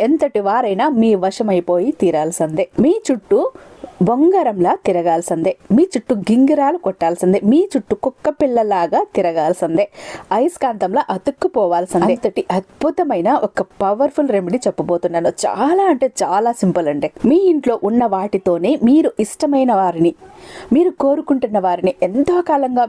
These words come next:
మీరు ఇష్టపడుతున్నారు అలాంటి వ్యక్తిని మీ వశం చేసుకోవచ్చు. అలాగే మీరు ప్రేమించుకుంటూ ఉండి మాట మాట వచ్చి విడిపోయి బ్రేకప్‌లో ఉన్న భార్యాభర్తల మధ్య చిన్న చిన్న గొడవలు తగాదాలు వచ్చి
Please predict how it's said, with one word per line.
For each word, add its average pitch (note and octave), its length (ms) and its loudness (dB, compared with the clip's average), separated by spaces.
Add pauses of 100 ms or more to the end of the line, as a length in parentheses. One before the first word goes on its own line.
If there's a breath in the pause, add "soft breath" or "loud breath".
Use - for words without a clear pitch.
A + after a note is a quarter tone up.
మీరు G3 180 2
ఇష్టపడుతున్నారు G3 640 -2 (100)
అలాంటి A3+ 440 0 (100)
వ్యక్తిని B3+ 400 -2 (800)
మీ B3+ 80 4 (100)
వశం F#3 280 -4
చేసుకోవచ్చు. D#3+ 480 -4 (800)
అలాగే C#4+ 300 2 (220)
మీరు D#4+ 160 4 (120)
ప్రేమించుకుంటూ C4+ 760 2 (140)
ఉండి C#4 220 2 (140)
మాట A3+ 220 0 (120)
మాట A#3+ 140 0 (180)
వచ్చి A3 220 0 (100)
విడిపోయి B3 480 0 (160)
బ్రేకప్‌లో G3 480 0 (140)
ఉన్న B3+ 160 2 (640 loud breath)
భార్యాభర్తల A#3 800 0 (100)
మధ్య G3 280 2 (380 loud breath)
చిన్న C#4 240 4
చిన్న B3 140 0 (120)
గొడవలు C4 320 0 (100)
తగాదాలు G3 480 0 (100)
వచ్చి F#3 200 -2